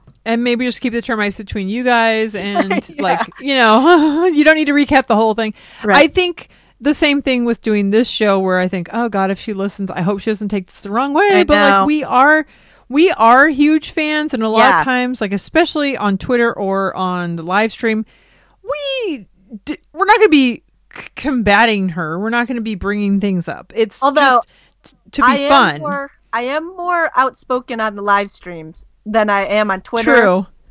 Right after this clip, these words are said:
Speaker 2: Or I'll say th-, I'll say my opinions about stuff. Usually, it doesn't have anything to do with her. I'll say stuff about other guests that she's had. <laughs>
Speaker 1: <laughs>
Speaker 2: Like, and I've said stuff about Greg. I've said negative things about,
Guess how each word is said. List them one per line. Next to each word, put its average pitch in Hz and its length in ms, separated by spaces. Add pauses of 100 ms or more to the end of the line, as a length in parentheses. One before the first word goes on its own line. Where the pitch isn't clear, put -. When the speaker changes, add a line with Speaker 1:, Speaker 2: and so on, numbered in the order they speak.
(140)
Speaker 2:
Or 214 240 (200)
I'll 269 200
say 269 300
th-, - 240
I'll 269 140
say 294 200
my 247 120
opinions 226 440
about 185 220
stuff. 190 220
Usually, 254 340
it - 60 (260)
doesn't 269 180
have 247 100
anything 226 260
to 208 60
do - 20
with 190 140
her. 196 340 (300)
I'll 208 120
say 214 200
stuff - 300
about 190 220
other 240 240
guests 180 280
that 170 120
she's 180 200
had. 208 260
<laughs> - 60 (160)
Speaker 1:
<laughs> 381 800
Speaker 2:
Like, 240 180
and 240 80
I've 269 160
said 320 180
stuff 320 160
about 285 260
Greg. 254 480
I've 220 140
said 254 200
negative 226 360
things 190 220
about, 170 180